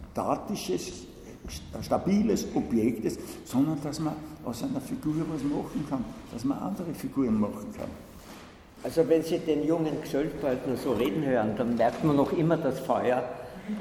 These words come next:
Speaker 2: der ist ja schon weit über sechzig, äh, das in ihm steckt, nicht?
Speaker 1: Ich
Speaker 2: Und,
Speaker 1: hab mir
Speaker 2: äh,
Speaker 1: da, darf ich nur sagen, ich hab mir das wie der alte Kulawi unten in, in der Kepler-Universität bei einer Diskussion,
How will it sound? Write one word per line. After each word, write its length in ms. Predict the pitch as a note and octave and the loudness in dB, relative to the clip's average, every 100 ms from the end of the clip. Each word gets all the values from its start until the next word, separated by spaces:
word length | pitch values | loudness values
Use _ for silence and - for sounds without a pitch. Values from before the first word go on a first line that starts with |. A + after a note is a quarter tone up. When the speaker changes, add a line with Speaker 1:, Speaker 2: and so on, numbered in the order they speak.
| A3 | 0
Speaker 2:
der 160 | B2 | 2
ist 120 | B2 | 2
ja 60 | C#3 | 2
schon 200 | - A#2 | 2 2
weit 180 | A2+ - | 2 2
über 180 | A2+ G#2+ | -2 -2
sechzig, 600 | - A2 - - D#3 D#3 - - G4 | -2 -4 -4 -2 -2 -4 -10 -8 -2
äh, 200 | - B2 | 0 2
das 140 | - F#3+ | 2 4
in 200 | C#3+ D3+ | 4 4
ihm 140 | D#3 C#3 | 4 4
steckt, 520 | - C3 - - - | 2 2 2 -4 0
nicht? 180 | B2+ - - - - - | 0 0 -6 -10 -12 2
Speaker 1:
Ich 140 | E3+ C#3+ | 6 8
Speaker 2:
Und, 100 | E3+ | 10
Speaker 1:
hab 120 | D#3+ | 10
mir 60 | |
Speaker 2:
äh, 80 | E3 | 10
Speaker 1:
da, 100 | D#3 | 12
darf 240 | C3 D3+ D#3+ | 12 12 12
ich 80 | |
nur 100 | D3+ | 8
sagen, 240 | C#3 D#3 C3+ | 8 10 8
ich 80 | B2+ | 8
hab 140 | C3+ | 4
mir 80 | A#2+ | 4
das 240 | C3+ B2 | 4 6
wie 80 | C3+ | 6
der 180 | B2+ - | 6 4
alte 220 | C3+ D3 | 4 4
Kulawi 500 | - F#3+ G3+ D3+ D3 | 4 4 6 6 6
unten 340 | - D3 - | 6 6 6
in, 220 | C#3 C3 B2+ | 6 6 6
in 220 | C3 G#2+ | 2 2
der 100 | B2 | 0
Kepler-Universität 960 | - D3 D3+ C#3 C#3+ B2+ A#2+ A#2+ C3+ - - - | 2 2 4 6 6 4 2 2 0 -4 -6 0
bei 80 | A2 | 4
einer 200 | A#2+ C3 | 6 4
Diskussion, 640 | - C3 - B2+ A#2 B2+ | 4 0 4 2 6 6